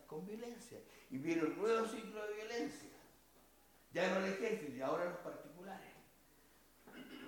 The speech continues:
Para expulsar a los mapuches. De la mano con las fuerzas policiales. Los sangrientos sucesos de Forragüe, lunes veinte de octubre de mil novecientos doce, al diario de la tarde, Osorno.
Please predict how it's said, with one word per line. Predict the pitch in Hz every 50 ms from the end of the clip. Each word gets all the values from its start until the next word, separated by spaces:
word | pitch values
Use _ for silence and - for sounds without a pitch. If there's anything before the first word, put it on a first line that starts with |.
| - - - 247 - - -
Para | 147 160 170 175
expulsar | 170 175 180 170 156 - - 175 170
a | 170
los | 175 170 170
mapuches. | 170 175 175 196 - - - - - - - - - - - - - - - - -
De | 127 143 147
la | 147 135
mano | 135 135 135 135 123 120
con | 123 120 117
las | 117 - - - - - - - - - - - - - - -
fuerzas | - 120 113 - - - - - - - -
policiales. | 117 117 127 156 - - 208 175 147 - 113 131 - - - - - - - - - - - -
Los | - 135 135
sangrientos | - 139 135 151 160 165 160 160 151 147
sucesos | 147 139 135 156 151 143 151 139
de | 135
Forragüe, | 135 - 160 170 190 202 202 196 202 202 190 202 - - - - - - - - 151
lunes | 165 175 170 165 156
veinte | 156 147 151 156 151
de | 151
octubre | 156 151 - 180 175 175 170
de |
mil | 165 160 160
novecientos | 156 156 151 151 160 151 151 151 147 151
doce, | 160 180 180 175 185
al | 165 151
diario | 156 165 160 156 156
de | 151
la | 156
tarde, | 160 165 170 170 170 165 165 -
Osorno. | 160 175 170 - 214 208 190 160 135 117 101 87